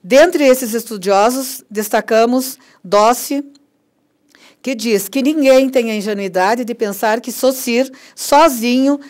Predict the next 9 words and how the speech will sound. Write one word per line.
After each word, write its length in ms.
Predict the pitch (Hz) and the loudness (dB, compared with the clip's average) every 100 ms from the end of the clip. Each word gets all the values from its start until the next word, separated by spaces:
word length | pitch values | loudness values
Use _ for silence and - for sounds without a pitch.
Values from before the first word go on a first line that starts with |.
| _ | _
reformulou 720 | - 233 - 247 233 214 208 | 0 0 2 0 0 0 0
a 60 | 208 | 0
linguística, 760 | 208 190 165 151 - - 135 - _ _ - _ _ | -2 -4 -4 -6 -12 -14 -14 -16 _ _ -20 _ _
que 120 | 254 | -4
tudo 300 | 254 311 311 | 0 0 -2
saiu 440 | - 277 226 240 | -2 0 2 0
da 140 | 247 226 | -2 -2
cabeça 460 | 226 208 214 - | -2 -2 -4 -4
dele. 420 | 214 170 147 147 | -4 -4 -4 -8